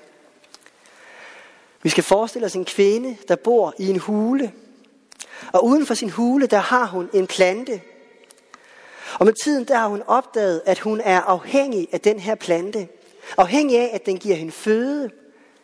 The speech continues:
til hende og hendes familie. Men hun har også opdaget, at planten er afhængig af ydre kræfter. For eksempel af en stor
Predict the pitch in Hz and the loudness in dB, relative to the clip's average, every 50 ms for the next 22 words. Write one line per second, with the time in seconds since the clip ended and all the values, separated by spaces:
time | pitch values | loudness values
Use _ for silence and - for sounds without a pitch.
0 | _ _ - 147 127 - - 185 202 233 254 277 240 190 139 151 170 185 180 - | _ _ -6 -6 -2 2 2 2 2 2 0 -4 -6 -6 -4 -4 -2 -2 -2 -2
1 | - - 175 190 226 247 349 247 190 175 - - - - _ _ _ _ _ _ | -2 0 2 2 2 0 0 -2 -4 -6 -6 -10 -20 -20 _ _ _ _ _ _
2 | _ _ _ _ - - _ - - _ - - - - - - - - - - | _ _ _ _ -20 -20 _ -20 -20 _ -20 -20 -20 -20 -20 -20 -20 -20 -20 -20
3 | - - - - - - 190 214 240 262 254 226 214 240 262 - 214 226 247 262 | -20 -20 -18 -16 2 4 4 4 6 4 4 4 4 2 2 0 -2 -2 -2 -2
4 | - - 240 220 190 170 - 208 180 - - - 202 208 240 - - - 196 175 | -2 -2 -2 -2 -2 0 -2 -2 -4 -2 -2 0 0 0 -2 -4 -8 -8 -8 -4
5 | - - 175 175 - 190 185 175 170 - - - 254 277 269 226 190 160 151 - | 0 2 2 2 4 2 2 2 0 -2 -4 -2 -2 -2 0 -2 -2 -4 -6 -2
6 | - 190 185 180 - 202 208 233 247 262 233 - - - 180 185 190 - - - | 0 0 0 0 -2 -6 -8 -4 -2 -2 -2 -2 0 0 0 0 -2 -4 -10 -12
7 | - - - _ _ _ _ _ _ _ _ _ _ _ _ _ - - - - | -12 -12 -14 _ _ _ _ _ _ _ _ _ _ _ _ _ -20 -20 -16 0
8 | - 208 202 - - - 269 269 247 214 202 196 190 180 - - 269 277 254 202 | 0 2 2 2 2 0 0 0 2 0 0 0 0 -2 -4 -4 -2 0 0 -2